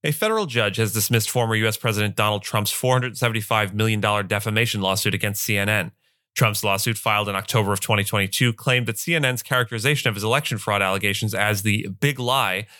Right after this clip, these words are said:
linked him with Adolf Hitler. U S Judge Rag Singhal, who was nominated by Trump in twenty nineteen, ruled on Friday night that C N N's words were an opinion and not a factual statement, and therefore could not be the subject of a defamation claim.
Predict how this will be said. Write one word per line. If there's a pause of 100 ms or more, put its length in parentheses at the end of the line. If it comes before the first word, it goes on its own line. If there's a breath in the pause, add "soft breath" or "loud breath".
(140 loud breath)
linked
him
with
Adolf
Hitler. (720)
U
S
Judge
Rag
Singhal,
who
was
nominated
by
Trump
in
twenty
nineteen,
ruled
on
Friday
night
that
C
N
N's
words
were
an
opinion
and
not
a
factual
statement, (440 loud breath)
and
therefore
could
not
be
the
subject
of
a
defamation
claim.